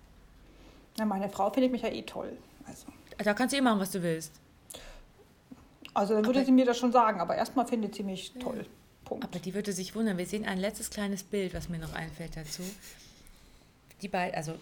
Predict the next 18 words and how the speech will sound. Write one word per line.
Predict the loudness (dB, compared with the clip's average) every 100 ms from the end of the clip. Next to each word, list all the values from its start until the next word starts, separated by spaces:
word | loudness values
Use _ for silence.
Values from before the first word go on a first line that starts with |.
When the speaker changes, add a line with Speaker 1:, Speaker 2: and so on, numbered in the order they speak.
| -16 -16
Speaker 2:
du, | -14 -12
du | -10
kommst | -4 -4 -4 -4
nach | -4 -2
Hause | -2 -2 -4 -6 -10 -14 _ -6
nach | -6 -4
dem | -4 -4
Coaching | -2 -4 -4 -8 -10 -16 -20 _ -20 -20 -10 -8 -8 -8
und | -6 -6 -8 -16
du | -12
bist | -10 -12
jetzt | -12
die | -14
Frau | -8 -8 -8 -14 -20 -20 -20 -20 -20 -20 -20 -10
und | -8
ihr | -6
unterhaltet | -8 -8 -8 -10
euch. | -12 -12 -14